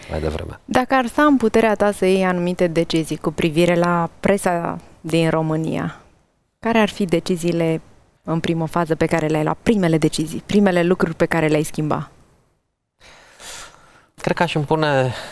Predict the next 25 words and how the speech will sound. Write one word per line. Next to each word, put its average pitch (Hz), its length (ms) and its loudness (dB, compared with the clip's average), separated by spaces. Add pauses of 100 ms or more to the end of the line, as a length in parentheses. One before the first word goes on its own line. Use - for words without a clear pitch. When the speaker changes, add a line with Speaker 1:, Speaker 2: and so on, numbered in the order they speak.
(880)
Speaker 1:
deși 92 240 -4
nu-mi 120 160 -4
place 87 280 -6
când 92 180 -4
e 92 60 2
vorba 90 300 0
de 87 120 -4
presă 95 320 -2
să 90 160 0
zic 87 200 -2
că 85 440 2
impun. 85 280 -6
Speaker 2:
Că 202 100 0
impui. 180 480 2
<laughs> 233 100 0 (120)
Speaker 1:
Uh, 101 540 2 (960)
cred 175 460 2
că - 140 0
ar 135 380 2
fi, 120 840 2
uh, 95 240 0
necesar 101 600 0
un 101 360 -4 (200)
cod 110 220 0
deontologic 90 840 0